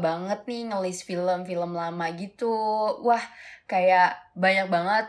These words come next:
rekomendasi-rekomendasi film yang worth it banget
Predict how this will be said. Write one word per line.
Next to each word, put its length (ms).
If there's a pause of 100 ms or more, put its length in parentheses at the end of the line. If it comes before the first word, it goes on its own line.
rekomendasi-rekomendasi 1800
film 560 (240)
yang 240
worth 240
it 160
banget 400